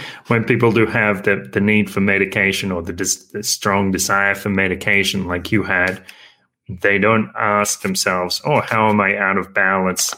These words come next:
They don't, they don't, um, well, a lot of people will just outsource the thinking to their doctor, and that's not necessarily a good idea,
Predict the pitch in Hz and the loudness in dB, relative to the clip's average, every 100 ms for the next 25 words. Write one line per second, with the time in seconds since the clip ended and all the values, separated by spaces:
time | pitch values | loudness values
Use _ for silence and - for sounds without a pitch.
0 | - 95 95 104 104 - _ 104 107 120 | -8 -4 2 0 0 -10 _ 0 2 2
1 | 110 - 101 95 90 _ - 98 98 110 | 0 0 0 0 -4 _ -4 -4 -2 0
2 | 110 120 107 113 101 101 95 98 95 - | 2 2 2 -2 0 0 0 0 -4 -6
3 | _ _ _ _ 107 110 - - 104 104 | _ _ _ _ 0 0 0 2 2 2
4 | - - - 117 117 95 92 - - 87 | -2 -6 0 0 0 -4 -4 -6 -8 -2
5 | 90 110 117 113 104 101 _ _ _ - | -2 2 0 0 -6 -8 _ _ _ -4
6 | 101 95 92 95 - 101 101 98 - - | 0 0 0 -2 -2 -4 -2 -2 0 0
7 | 104 101 95 92 87 98 95 90 92 90 | 2 2 2 0 -2 -2 0 0 -2 -4